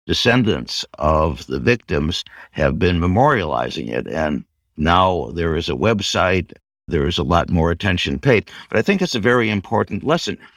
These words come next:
Another tragedy that occurred in Chicago at about the same time was the Iroquois Theater fire that really occurred partly because of the way in which the, the exits were constructed. And as a result of the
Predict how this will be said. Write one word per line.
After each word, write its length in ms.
Another 600
tragedy 580
that 180
occurred 380
in 140
Chicago 520
at 80
about 320
the 120
same 340
time 400
was 500
the 220
Iroquois 520
Theater 440
fire 420
that 260
really 320
occurred 500
partly 540
because 720
of 460
the 160
way 220
in 140
which 300
the, 220
the 180
exits 460
were 240
constructed. 640
And 180
as 140
a 40
result 400
of 120
the 200